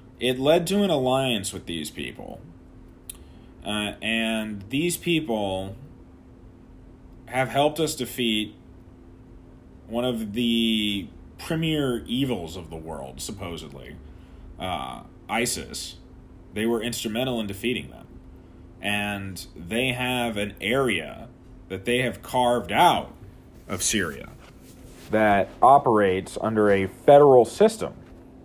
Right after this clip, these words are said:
It's quite fascinating. See, uh, the Kurdish lands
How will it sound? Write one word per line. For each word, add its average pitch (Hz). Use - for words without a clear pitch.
It's 95
quite 220
fascinating. 85
See, 135
uh, 123
the 135
Kurdish 208
lands 127